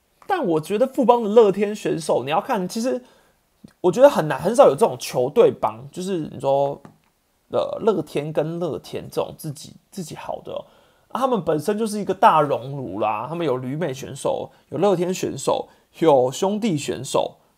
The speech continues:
然后有各种，就是文化大熔炉在富邦。反正现在整个五支球队就是统一美式嘛，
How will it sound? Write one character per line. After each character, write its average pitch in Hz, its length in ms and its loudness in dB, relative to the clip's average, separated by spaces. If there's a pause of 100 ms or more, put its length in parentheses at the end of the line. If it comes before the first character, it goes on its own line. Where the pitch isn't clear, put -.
然 - 120 -4
后 139 160 0
有 135 140 -2
各 151 220 0
种， - 200 -6 (220)
就 147 100 -12
是 139 60 -6
文 139 260 -2
化 208 240 10
大 190 240 6
熔 143 300 -2
炉 135 220 -8
在 135 440 4
富 - 140 -2
邦。 120 340 -2 (1200)
反 143 120 0
正 202 80 0
现 269 80 4
在 269 80 2
整 147 120 0
个 117 280 -4 (220)
五 147 80 -6
支 220 140 -6
球 175 160 0
队 160 120 2
就 160 80 -4
是 160 300 -2 (840)
统 156 200 4
一 190 80 0
美 170 220 -2
式 160 240 -4
嘛， - 280 -10